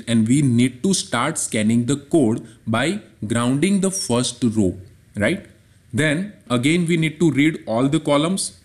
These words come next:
in order to identify whether the key has been pressed from the first row or not.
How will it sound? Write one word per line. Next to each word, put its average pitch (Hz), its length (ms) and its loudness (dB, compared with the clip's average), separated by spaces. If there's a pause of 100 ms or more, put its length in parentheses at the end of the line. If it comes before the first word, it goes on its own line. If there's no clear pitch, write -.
(280)
in 131 140 4
order 135 300 4
to 175 180 2
identify 160 640 0
whether 131 280 2
the 156 140 -2
key 147 220 0
has 139 200 0
been 156 220 0
pressed 139 320 0
from 139 280 0
the 143 100 0
first 131 400 0
row 156 320 2
or 117 180 2
not. 101 300 0